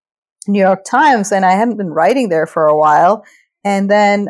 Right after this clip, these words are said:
then he was busy, and he sent me along to another person from the editorial board who just was like, "Yes, let's publish this." I, I didn't think they'd take it. I thought they'll, <laughs> 'cause again, again, C D C, he just, he was great.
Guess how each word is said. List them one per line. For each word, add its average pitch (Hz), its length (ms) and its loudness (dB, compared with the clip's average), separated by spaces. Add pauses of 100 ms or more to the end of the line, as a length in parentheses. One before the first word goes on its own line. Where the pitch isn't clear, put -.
(140)
then 254 140 -2
he 294 140 2
was 381 140 -2
busy, 180 400 -2
and 185 100 -2
he 208 140 -4
sent 226 340 -2
me 214 120 -2
along 196 400 0
to - 120 -10
another 180 720 0
person 170 380 -6
from 165 200 -8
the 160 100 -4
editorial 190 640 -2
board 151 460 -2 (640)
who 214 520 0 (480)
just - 360 -4
was 208 260 -4
like, 180 380 0
"Yes, 285 260 0
let's 185 160 -8
publish 185 400 -6
this." - 420 -10 (480)
I, 220 140 4
I 226 160 4
didn't 277 220 -2
think 254 160 -2
they'd 185 180 -2
take 175 300 -4
it. - 120 -6 (140)
I 165 60 -6
thought 175 300 0 (160)
they'll, 165 320 0 (300)
<laughs> - 320 -20
'cause 160 260 -2
again, 165 340 0 (120)
again, 151 280 -4
C - 200 -10
D 143 80 -8
C, 190 280 -4
he 269 160 -2
just, - 240 -4
he 208 100 -2
was 214 140 -2
great. 151 360 -2